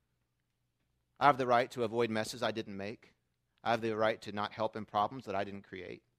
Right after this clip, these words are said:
I have those rights. You do. You have the right to life, liberty, pursuit of happiness, right? But you'll discover something. You want to be a servant? You aspire to be a servant?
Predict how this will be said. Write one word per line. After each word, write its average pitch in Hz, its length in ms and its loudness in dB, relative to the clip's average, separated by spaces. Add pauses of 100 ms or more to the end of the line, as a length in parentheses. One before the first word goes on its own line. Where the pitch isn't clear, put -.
(440)
I 117 60 -10
have 123 140 -2
those 98 180 -10
rights. - 420 -12 (2000)
You 120 60 -6
do. 226 200 -4 (380)
You 175 120 4
have 233 100 2
the 151 60 -6
right 131 200 6
to 110 80 -4
life, 113 460 0 (500)
liberty, 135 460 2 (600)
pursuit 131 300 -6
of 117 60 -2
happiness, 139 680 -4 (340)
right? - 220 -20 (1400)
But 147 80 -6
you'll 208 80 2
discover 180 400 0
something. 131 260 -6
You 139 60 -4
want 208 140 -4
to 202 40 -6
be 185 100 0
a 151 40 0
servant? 185 340 -4
You 143 120 -2
aspire 147 480 2
to 165 120 -12
be 160 120 -2
a 156 80 -4
servant? 160 340 -6